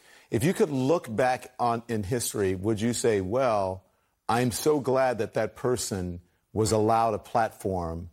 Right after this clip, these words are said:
so that they could spread their hate and propaganda and lies"? Or would you say it probably wasn't the right thing to do to spread that because you knew in the moment that that was a bad person and they were doing bad things? Not only were they hurting people,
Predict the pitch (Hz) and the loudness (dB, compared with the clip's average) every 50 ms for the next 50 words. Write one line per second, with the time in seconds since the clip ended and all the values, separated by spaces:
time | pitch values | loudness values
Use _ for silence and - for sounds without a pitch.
0 | _ _ _ - - 120 113 107 98 92 110 113 110 - 117 - - - - - | _ _ _ -4 0 2 2 2 4 4 2 2 2 0 -2 -2 -4 -6 0 2
1 | 117 110 107 107 98 101 95 95 85 - 113 104 104 107 - 101 92 - - 98 | 2 2 2 2 0 0 0 0 0 0 0 0 0 0 -2 -6 -6 -2 0 0
2 | 85 - - 98 87 98 92 90 90 87 85 - 85 87 90 90 87 85 87 85 | 0 0 -2 -4 -4 -2 -4 -2 -2 -4 -4 -4 -4 -4 -2 0 0 0 -2 -2
3 | 90 90 95 110 107 101 107 98 - - 113 107 101 92 - - - - - _ | -4 -2 -2 -2 0 0 -2 -2 2 2 4 4 4 0 -4 -20 -20 -20 -14 _
4 | - 104 - - 139 156 175 185 180 180 156 117 117 139 147 147 147 123 - 120 | -6 -4 -2 2 2 4 4 4 2 0 0 2 2 0 0 0 -2 -2 -2 -2
5 | 107 113 120 120 123 117 - - 120 113 104 - 110 101 90 113 110 101 92 - | 0 2 0 0 0 -2 -4 -2 -2 -2 -2 -4 -4 -2 0 2 2 2 0 -2
6 | - 101 - - - 123 117 104 104 98 87 87 101 - 117 98 90 120 131 131 | -4 -6 -6 0 2 2 2 2 0 -2 -2 -2 -2 0 0 0 2 2 2 4
7 | 127 143 196 226 143 98 90 - - _ _ _ _ _ _ _ _ - 127 131 | 4 4 4 4 2 0 -4 -10 -16 _ _ _ _ _ _ _ _ 0 2 4
8 | 127 113 110 127 156 170 120 95 90 90 - - _ _ _ _ - 78 73 131 | 4 4 4 4 4 2 2 -2 -4 -8 -10 -18 _ _ _ _ -4 -2 2 2
9 | 127 - - 135 101 113 101 87 92 101 113 117 107 - - - 113 107 - - | 2 2 2 2 2 2 2 2 2 2 2 2 0 -2 -2 0 0 0 0 -4
10 | 90 85 82 - - - - - 92 98 101 110 117 113 110 104 85 117 117 110 | -6 -6 -6 -10 -16 -16 -6 -2 2 4 4 4 4 4 2 2 2 2 2 2
11 | 107 101 90 95 98 101 101 95 - - 110 98 92 90 104 123 143 180 214 196 | 2 0 0 2 2 2 2 0 0 0 0 0 0 0 0 2 2 2 2 2
12 | 160 147 147 135 127 117 139 139 143 135 127 - 123 107 101 - 104 95 98 101 | 2 2 2 2 0 0 0 0 0 0 -2 -4 -4 -6 -4 -2 0 -2 -2 -2